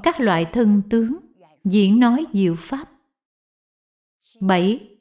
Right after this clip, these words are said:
nguyện tự tại. Theo nguyện mà thị hiện thành Phật ở hết thảy cõi nước. Tám. Thần lực tự tại. Uy lực thần thông rộng lớn khó lường,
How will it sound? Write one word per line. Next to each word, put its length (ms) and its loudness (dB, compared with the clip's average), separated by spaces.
nguyện 480 2
tự 240 -2
tại. 420 -6
Theo 180 2
nguyện 360 2
mà 200 0
thị 160 2
hiện 280 0
thành 220 -2
Phật 300 -6
ở 360 0
hết 160 -2
thảy 340 -2
cõi 320 -4
nước. 300 0
Tám. 300 -2
Thần 200 2
lực 200 2
tự 160 0
tại. 300 -4
Uy 300 2
lực 180 2
thần 280 0
thông 240 2
rộng 320 0
lớn 360 0
khó 260 0
lường, 340 -2